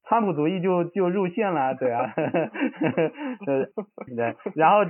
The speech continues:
然后宪法里面就说要有看齐意识，对不对？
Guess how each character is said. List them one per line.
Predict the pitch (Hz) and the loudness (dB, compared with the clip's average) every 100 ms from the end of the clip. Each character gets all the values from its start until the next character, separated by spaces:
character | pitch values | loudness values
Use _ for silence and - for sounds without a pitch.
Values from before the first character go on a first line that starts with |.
| 175 | 0
然 | 165 202 | 4 4
后 | 202 190 | 4 2
宪 | 226 | 0
法 | 185 143 | 2 2
里 | 135 | 2
面 | 160 | 0
就 | 160 | 0
说 | 170 165 | 0 2
要 | 165 | 2
有 | 123 | 0
看 | - 156 135 | 0 -4 -4
齐 | 117 | -6
意 | 127 117 | -6 -8
识， | - 90 | -10 -16
对 | 95 | -12
不 | 98 | -10
对？ | 95 | -12